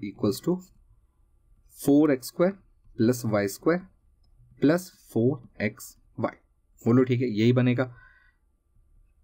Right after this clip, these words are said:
और अगर ये स्क्वायर था तो मैंने यहाँ पर अंडर रूट लगा ही दिया। अब आप समझ ही गए होगे, इतने की वैल्यू आपको दी है चालीस, तो अंडर रूट चालीस तो यही हो जाएगा, प्लस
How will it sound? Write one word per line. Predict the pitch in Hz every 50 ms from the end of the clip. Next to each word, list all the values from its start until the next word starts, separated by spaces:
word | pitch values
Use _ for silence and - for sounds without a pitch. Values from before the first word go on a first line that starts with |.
| - _ _ _ _ _ _ _ -
और | - 151 160
अगर | 160 160 180 190
ये | 190 190
स्क्वायर | 185 - - 175 180 180
था | 180 185 180
तो | 180
मैंने | 170 165 156 151
यहाँ | 143 131 127
पर | 135 131
अंडर | 120 117 113 113
रूट | 110 117 110 101
लगा | 107 104 104 117
ही | 127 135
दिया। | 139 139 135 120
अब | - 123 131
आप | 143 139
समझ | - - 143 143 151 151
ही | 156 147
गए | 147 147
होगे, | 147 135 139 135 131 -
इतने | 135 131 - 156 165 170
की | - 175
वैल्यू | 151 151 139 147 147 135
आपको | 117 120 - 113
दी | 104 107 104
है | 104 101
चालीस, | 98 - 120 120 143 147 139
तो | - 117
अंडर | 104 101 101 113
रूट | 113 117 107 -
चालीस | - 107 104 101 98 -
तो | - 104
यही | 101 107 120
हो | 131 143 147
जाएगा, | 147 156 156 160 185 185 185 - _ _ _ _ _ _ - - - - _ -
प्लस | - 151 180 202 190 -